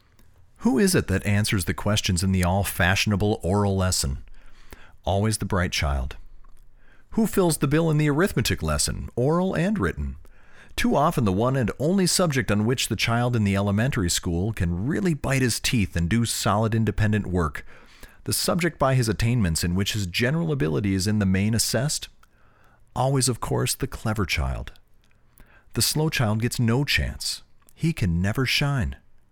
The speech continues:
His sums are wrong. He does not understand problems. In oral questioning, he's always too slow with his answers, even if he can arrive at them at all. He cannot spell. He cannot express himself on paper.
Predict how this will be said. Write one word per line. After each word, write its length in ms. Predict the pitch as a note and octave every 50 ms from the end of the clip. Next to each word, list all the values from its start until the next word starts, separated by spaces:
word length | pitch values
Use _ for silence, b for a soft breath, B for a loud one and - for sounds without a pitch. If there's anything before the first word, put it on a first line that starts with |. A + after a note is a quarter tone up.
| b b b b b b b b b
His 180 | - F2 D2+ -
sums 340 | - - F#2+ G2 G#2+ G#2+
are 140 | G#2+ G#2+ G#2+
wrong. 460 | G#2 G#2+ A2 A2 A2+ A2+ A#2 A#2+ A#2 - b b b b b b b b b
He 100 | - F#2+
does 160 | F#2+ F#2+ F2
not 200 | G#2 G#2 G#2 A#2
understand 500 | B2 B2 A2+ G#2+ - - B2 A2+ A2+ A2
problems. 680 | - - A#2 G#2+ A2 A2+ A#2+ B2 B2+ C3 - - - - - - - b b b b b b b b b b b b
In 160 | b D3 D3 D#3
oral 300 | - D#3+ E3 E3+ D#3 B2+
questioning, 560 | - - B2 G2+ - - F#2 E2+ D#2 C#2+ D2
he's 180 | E2+ G2 -
always 400 | - - - B2 C3 C3+ B2+ -
too 180 | - - - C3
slow 380 | A2+ - - - - G2+ G2+ G#2
with 160 | G2+ G#2 -
his 160 | G#2 F#2 F2
answers, 560 | F#2 F2 F2 F2 - - D#2 D#2 D#2 - - - - - - -
even 280 | - B2+ C3 C3 C#3+ C3
if 80 | A#2+ -
he 100 | B2+ A#2
can 140 | - A2+
arrive 340 | A2 G2+ F#2+ F#2 F#2+ A2 A#2
at 80 | A#2+ -
them 140 | - A2+ A2+
at 80 | A2
all. 340 | G#2 A2+ C#3 C3+ F#2+ D2+ - - - b b b b b b b b b b b b b b b
He 120 | - F2+ D#2+
cannot 300 | - - F2 D#2 D2+ -
spell. 560 | - - - - F2 E2 D#2+ F#2+ A#2+ A#2 - - - - b b b b b b b b b
He 120 | - A2 G2+
cannot 280 | - A2 A2+ G#2+ G#2+
express 440 | G#2 - - - - B2 A#2 A2+ -
himself 400 | A#2+ A2+ - - A#2+ A2 G#2+ -
on 120 | A2 G2+
paper. 500 | F2 - - F#2 G#2 - - B2+ C3+ C#3